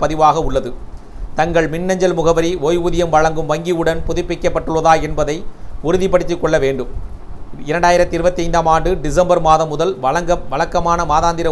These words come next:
ஓய்வூதிய சீட்டை சரிபார்க்க வேண்டும் என்றும் உத்தரவுகளும் அறிவிப்புகளும் வெளியிடப்பட்டுள்ளன. இந்த தகவல்கள் பற்றிய அறிவிப்புகள், உத்தரவுகள் பற்றி உங்களுடைய கருத்துக்கள், வேறு இது சார்ந்த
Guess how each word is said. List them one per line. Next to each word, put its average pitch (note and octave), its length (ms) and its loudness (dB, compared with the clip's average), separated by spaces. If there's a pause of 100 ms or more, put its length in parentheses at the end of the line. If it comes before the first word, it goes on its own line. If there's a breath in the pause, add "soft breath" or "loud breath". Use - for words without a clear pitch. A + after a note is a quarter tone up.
ஓய்வூதிய E3 380 0
சீட்டை D#3+ 240 -4 (100)
சரிபார்க்க D3+ 520 0
வேண்டும் D#3+ 280 -2
என்றும் D3+ 280 -6
உத்தரவுகளும் D3 500 -2 (520 loud breath)
அறிவிப்புகளும் D#3 560 0
வெளியிடப்பட்டுள்ளன. C#3 540 -2 (600)
இந்த D#3+ 220 -2
தகவல்கள் F3 420 2
பற்றிய E3 260 -2
அறிவிப்புகள், D#3+ 480 -4
உத்தரவுகள் E3 400 -2
பற்றி D3+ 160 -6
உங்களுடைய D3 300 -4
கருத்துக்கள், D#3+ 440 -2
வேறு D#3 160 -2 (120)
இது E3 180 -4
சார்ந்த D#3 260 2